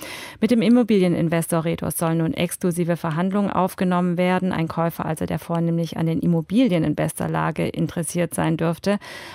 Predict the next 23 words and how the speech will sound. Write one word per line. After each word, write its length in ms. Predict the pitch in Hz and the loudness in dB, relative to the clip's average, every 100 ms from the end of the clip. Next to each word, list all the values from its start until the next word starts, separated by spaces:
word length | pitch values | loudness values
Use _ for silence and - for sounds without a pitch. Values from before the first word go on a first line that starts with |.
| - | -6
Eine 260 | 165 165 | -2 0
Aufteilung 500 | 160 160 - 170 170 | -2 -4 -4 -2 -2
der 140 | 160 160 | -2 -2
Real-Supermärkte 840 | 160 160 170 175 165 160 156 156 | -2 -4 -4 -2 -2 -2 -4 -6
auf 100 | 160 | -2
mehrere 400 | 170 165 160 160 | 0 0 -2 -4
Wettbewerber 560 | 165 170 165 160 160 | -4 -4 -2 -2 -2
ist 180 | 170 160 | -4 -4
damit 260 | 160 160 156 | -2 -2 -4
vorerst 480 | - 165 143 156 - | -6 -6 -4 -6 -6
vom 260 | 185 175 | -8 -8
Tisch. 320 | - - - - - - - - | -8 -8 -8 -10 -14 -18 -18 -4
Was 140 | 202 208 | 0 2
das 160 | 254 | 2
für 100 | - | 2
die 100 | 214 | 0
Filialen 640 | - 196 180 185 220 233 - | 2 2 2 2 2 2 2
und 200 | 208 254 | 2 4
das 120 | 233 | 2
Personal 420 | - 214 196 170 160 | 0 0 2 0 -2
bedeutet, 440 | - 160 151 165 | -4 -6 -6 -4
Jörg 160 | 185 160 | -4 -4
Marksteiner. 580 | 151 - 165 165 147 | -8 -8 -8 -10 -10